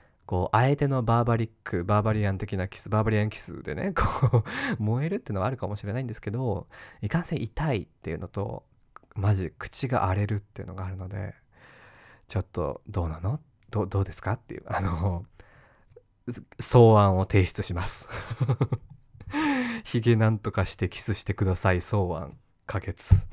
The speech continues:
なんかね、あれなのよ。なんかこの間そう、自分の部屋にね、呼んだ、その、一夜限りのゲイの相手が、その私のその机の上に並んでる、いつも使ってるスキンケアとか、そのリップクリームとか、日焼け止めとかの、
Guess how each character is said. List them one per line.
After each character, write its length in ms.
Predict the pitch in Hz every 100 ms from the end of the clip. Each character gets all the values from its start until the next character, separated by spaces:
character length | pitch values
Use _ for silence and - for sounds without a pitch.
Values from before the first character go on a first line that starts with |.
| - - - - - -
な 100 | 120
ん 20 |
か 100 | 92
ね、 220 | 69 62 -
あ 100 | -
れ 60 | 104
な 100 | 120
の 80 | 87
よ。 160 | - - _ -
な 60 |
ん 40 | 101
か 20 |
こ 60 | 127
の 60 |
間 120 | 147 143
そ 220 | 139 120
う、 60 |
自 180 | - 110
分 120 | 123
の 100 | 143
部 60 | 139
屋 100 | 143
に 100 | 95
ね、 180 | 90 95
呼 120 | 104
ん 60 | 101
だ、 240 | 104 101 - - - - _ -
そ 160 | - 98
の、 320 | 92 95 - _ _ _ _
一 300 | - 127 -
夜 100 | 120
限 180 | 110 113
り 80 | 98
の 120 | 87
ゲ 140 | 95 98
イ 40 |
の 60 | 92
相 120 | 87
手 120 | 87
が、 340 | 90 90 87 -
そ 60 | 104
の 80 | 98
私 280 | 101 135 139
の 160 | 131
そ 120 | 120
の 280 | 123 113 110 -
机 300 | - 139 131
の 100 | 131
上 100 | 117
に 60 |
並 180 | 92 92
ん 60 | 92
で 100 | 95
る、 260 | 95 82 -
い 60 |
つ 100 | 113
も 80 | 104
使 120 | -
っ 60 | 98
て 140 | -
る 40 | 92
ス 120 | -
キ 180 | 113 104
ン 120 | 104
ケ 220 | - 104
ア 60 | 85
と 100 | 76
か、 300 | 90 90 90 - - - - _ -
そ 120 | 92
の 400 | 87 90 92 90
リ 100 | 95
ッ 40 |
プ 140 | - -
ク 100 | 98
リ 140 | 92
ー 20 |
ム 80 | 87
と 120 | -
か、 360 | - 92 85 87
日 120 | -
焼 220 | 95 87
け 60 | 95
止 60 | 90
め 160 | 90
と 160 | 85 101
か 120 | -
の、 340 | 90 95 82